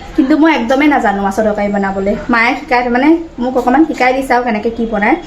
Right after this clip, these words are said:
তাকে চাওঁ, ট্ৰাই কৰি ফাৰ্ষ্ট টাইম। আহ, একো নাই বাৰু,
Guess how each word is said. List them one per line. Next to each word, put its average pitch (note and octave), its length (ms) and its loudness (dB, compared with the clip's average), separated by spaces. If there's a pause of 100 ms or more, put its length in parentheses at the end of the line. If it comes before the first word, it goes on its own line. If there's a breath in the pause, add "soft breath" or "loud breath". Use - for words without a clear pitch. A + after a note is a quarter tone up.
(180 loud breath)
তাকে A#3+ 200 -2
চাওঁ, B3+ 240 0 (100)
ট্ৰাই A3+ 240 2
কৰি A#3 140 4
ফাৰ্ষ্ট A#3+ 340 -2
টাইম। B3 200 2 (520)
আহ, G#3 260 2
একো G#3+ 220 0
নাই F4+ 180 4
বাৰু, E4 220 2